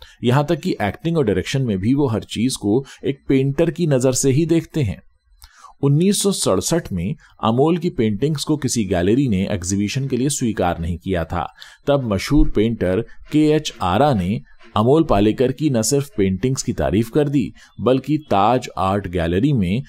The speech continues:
अपनी डेट्स उन्होंने अमोल पालेकर को दे दी। लेकिन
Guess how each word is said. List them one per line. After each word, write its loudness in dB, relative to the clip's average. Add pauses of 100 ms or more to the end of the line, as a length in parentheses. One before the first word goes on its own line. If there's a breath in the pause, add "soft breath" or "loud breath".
(140 loud breath)
अपनी -4
डेट्स 0
उन्होंने -2
अमोल -2
पालेकर -2
को -6
दे -6
दी। -10 (320 loud breath)
लेकिन 0